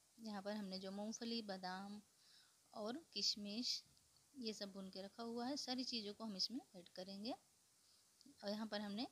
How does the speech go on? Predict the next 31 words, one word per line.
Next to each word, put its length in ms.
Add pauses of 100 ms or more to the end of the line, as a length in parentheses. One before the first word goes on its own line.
चाट 260
मसाला 400
एक 160
चम्मच 320
डाल 220
दिया 220
है 200
और 180
एक 120
चम्मच 420
अमचूर 340
पाउडर 360 (720)
और 200
इसके 260
बाद 200
हम 80
इसमें 260 (400)
आधा 240
चम्मच 320
डाल 220
देंगे 280 (1400)
सादा 420
नमक 320 (1900)
और 120
सभी 260
चीज़ों 300
को 140
अच्छे 280
से 160
मिला 300
देंगे 360